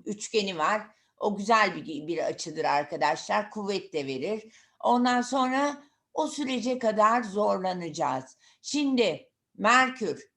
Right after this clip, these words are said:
bu yeni ayda zaten, e, Merkür Mars karesi yaşayacağız.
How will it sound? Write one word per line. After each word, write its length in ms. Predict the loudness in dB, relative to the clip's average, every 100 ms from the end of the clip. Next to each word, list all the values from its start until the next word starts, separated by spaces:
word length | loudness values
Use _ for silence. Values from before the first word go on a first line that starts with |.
| _ _ -8
bu 100 | -2
yeni 260 | 0 2
ayda 520 | 2 2 4 4 2 -4 -18 _ _ _ _
zaten, 840 | 0 2 2 4 4 2 0 -8 _ _ _ _ _ _
e, 760 | 0 2 2 2 2 0 0 -2
Merkür 520 | 0 2 2 0 -2
Mars 400 | 2 2 2 0
karesi 420 | -2 -2 -4 -6
yaşayacağız. 760 | -6 -6 -8 -4 -2 -2 -6